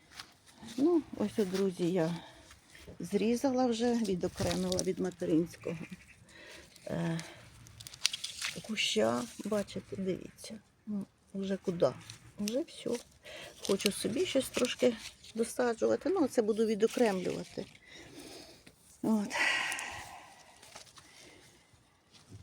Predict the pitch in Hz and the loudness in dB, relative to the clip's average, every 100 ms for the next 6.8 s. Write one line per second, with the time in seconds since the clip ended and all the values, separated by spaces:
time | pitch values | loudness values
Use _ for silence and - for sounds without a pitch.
0 | - 196 196 196 - - - - - - | -10 -4 -2 -2 -6 -14 -12 -14 -16 0
1 | 180 175 160 175 180 175 165 170 - - | 2 2 -2 -4 -4 -4 -2 -4 -6 -16
2 | - - - - 185 175 - 190 - - | -18 -20 -20 -6 -2 -2 4 4 4 -2
3 | 170 170 180 175 175 - - - 175 202 | -4 0 4 4 2 -2 -4 0 2 4
4 | 269 - 214 170 196 185 170 165 - - | 2 2 2 2 2 0 0 -4 -6 -6
5 | 180 220 233 - - - - - - - | -2 -2 -4 -8 -20 -20 -20 -20 -16 -4
6 | - 175 190 202 185 160 151 | 0 2 4 6 6 4 2